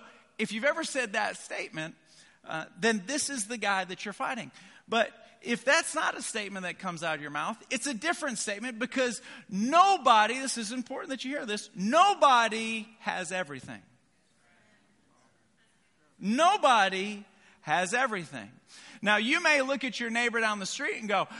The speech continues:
"I don't know what their Achilles heel is, but I'd sure like to trade with them." Are you with me? Trust me,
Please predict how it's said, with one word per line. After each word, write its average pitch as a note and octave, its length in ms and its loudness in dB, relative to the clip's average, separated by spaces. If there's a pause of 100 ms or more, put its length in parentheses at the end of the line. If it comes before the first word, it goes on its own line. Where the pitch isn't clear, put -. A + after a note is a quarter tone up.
(120)
"I C4 180 10
don't E4+ 220 2
know B3+ 400 6 (140)
what B3+ 420 4
their D4+ 240 8
Achilles A3 560 2
heel G3+ 320 0
is, G3 280 0 (200)
but A#3+ 140 4
I'd D4+ 240 8
sure D4 260 4
like C4 340 6
to G#3 100 -2
trade A3+ 560 6
with - 160 -4
them." F3+ 480 2 (1300)
Are F3+ 80 2
you G3 140 2
with A#3 200 4
me? B3+ 240 2 (1000)
Trust D4 440 2
me, G#3 240 -4